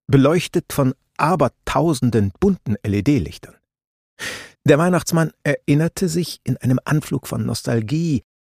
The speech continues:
an die Zeiten, in denen der Baum mit echten winzigen Kerzen erleuchtet war, deren bernsteinfarbene Flammen im Wind flackerten. Das war natürlich vor den verrückten Gesundheits- und Sicherheitsvorschriften,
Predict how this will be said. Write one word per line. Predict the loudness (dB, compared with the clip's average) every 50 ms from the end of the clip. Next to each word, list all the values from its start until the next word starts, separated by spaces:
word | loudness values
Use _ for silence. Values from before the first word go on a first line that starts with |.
| _ _ _ _ _
an | 0 4 4
die | 4 4
Zeiten, | 2 2 4 4 4 4 4 2 -2 -2
in | 0 -2 -2 0 2
denen | 2 2 4 4 2 2 2
der | 0 -2
Baum | -2 -2 -2 -2 0 2 2
mit | 0 0 -2 -14 _ _ _ _ _
echten | 0 0 0 -2 -10 -18 _ _ 0 2 4
winzigen | 4 2 2 0 -4 -2 -4 -2
Kerzen | 0 0 0 0 -2 _ -8 -6 -6 -6 -6
erleuchtet | -4 0 2 2 2 2 0 -4 -2 2
war, | 2 2 2 2 -2 -10 -14 -2 _
deren | 0 2 4 2 0 0
bernsteinfarbene | -2 -4 -2 0 0 0 0 0 -2 0 0 0 -2 -4 -4 -6 -6 -4 -4 -6 -6 -6 -8
Flammen | -4 -2 0 2 2 2 0 0 -4 -8
im | _ -6 -6 -2
Wind | 0 0 0 0 -4 _ -20
flackerten. | -20 -10 -8 -8 -8 -8 -10 -14 -14 _ _ -20 -20 _ _ _ _ _ _ _ _ _ _ _ _ _
Das | -2 -2 -2 0 -2
war | -2 -2 0 0
natürlich | -2 -2 0 0 0 0 0 -2 -4 -12 -14
vor | -2 2 4 4 6 4 4 2
den | 0 -2 -4 -4 -4
verrückten | -2 -2 0 0 0 -2 -4 -4 -2 0
Gesundheits- | 0 2 4 4 2 2 0 -2 -2 -2 -2 -2 -4
und | -6 -4 -2
Sicherheitsvorschriften, | -2 -2 -2 -2 -6 -8 -8 -8 -8 -8 -8 -8 -12 -8 -2 0 0 0 0 -4 0 0 0 0 0 -6 _ -6 -6